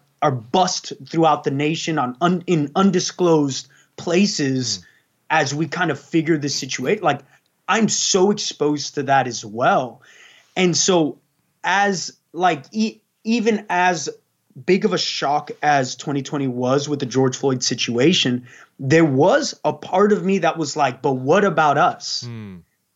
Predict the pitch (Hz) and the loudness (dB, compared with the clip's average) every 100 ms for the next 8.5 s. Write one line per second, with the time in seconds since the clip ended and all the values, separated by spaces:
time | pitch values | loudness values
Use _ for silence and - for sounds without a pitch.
0 | _ _ 131 185 185 - 208 160 - 170 | _ _ -2 0 0 2 0 0 -4 -4
1 | 202 233 208 - _ _ 143 165 202 262 | -2 -2 -4 -12 _ _ -8 -2 -2 -2
2 | - _ _ _ _ - 185 208 - 202 | -8 _ _ _ _ -6 -4 -4 -4 -2
3 | 196 196 185 175 151 - _ _ - - | 2 4 4 2 0 -8 _ _ -12 -2
4 | 190 190 - 156 165 170 165 147 131 147 | 0 0 -4 -10 -2 2 4 2 -2 -6
5 | 147 165 185 175 165 147 - - 156 147 | -2 0 2 2 0 0 -2 -2 0 -2
6 | 135 123 120 143 226 185 139 - - - | -6 -10 -4 0 2 0 -4 -10 -18 -20
7 | _ - 180 185 147 151 127 - 147 151 | _ -2 0 0 0 -2 -2 -4 -4 -2
8 | 143 139 139 123 | 0 2 2 0